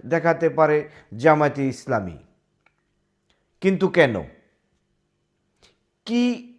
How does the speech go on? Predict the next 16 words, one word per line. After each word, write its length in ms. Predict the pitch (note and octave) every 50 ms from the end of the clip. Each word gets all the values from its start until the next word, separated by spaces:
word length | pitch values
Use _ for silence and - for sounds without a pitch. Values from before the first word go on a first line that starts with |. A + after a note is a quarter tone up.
| _ _ _
এমন 380 | F#3+ G#3+ G#3 G3+ G3 F#3+ F#3+ - - - - _
আটটি 320 | F3+ F3+ - - - G3+ G3+
কারণ 440 | G3 - F#3+ E3+ E3 F3 F3+ F3+ E3+
তিনি 260 | - F3 E3 E3 E3
উল্লেখ 380 | D#3 D#3 D#3+ D#3+ D#3+ D#3 D3+ D#3
করেছেন? 520 | D#3 C#3 B2 A#2 F#2+ - G2+ F2 D#2 C#2+ - _ _ _ _ _ _ _ _ _ _ _ _
চলুন 420 | - F#3 F#3+ G3+ G#3+ A#3 A#3+ - - - _ _ _ _ _ _ _ _ _ _ _ _
একে 320 | - F#3+ F#3+ F#3+ F#3+ F#3 F3
একে 540 | - - D#3 D#3+ D3+ C#3 - - - - _ - B2 A#2+ A2 - - _ _ - C3
জেনে 300 | B2+ B2+ G3+ F#3+ F3+ E3
নেওয়া 260 | D#3 C#3+ B2+ A#2 A2+ G#2
যাক। 420 | F2 G2+ F#2 D#2+ - - _ - - _ _ _ _ _ _ _ _ _ _ _ _ _ _ _ _ _ _ _ _ _ _ _ _ _ _ _ _ _ _ _ _ _ _ _ _ _ _ _ _ _ _ _ _ _ _ _ _ _ - - - _ _ _ _ _
প্রথম 360 | - G3+ G#3+ G#3+ - C4+ B3+ G#3+
কারণ, 380 | - F3 C#3 G#2+ G2 E2+ C#2 - - _ _ _ _ _ _ _ _ _ _ _ _ _ _ _ _
সাংগঠনিক 800 | - - - - G3 A3+ A#3 A#3 A3 A#3 A3 A#3+ A#3 A#3 A3+ -
শক্তি। 760 | - - - - G#3+ - - - - A3 A#3 B3 C4+ -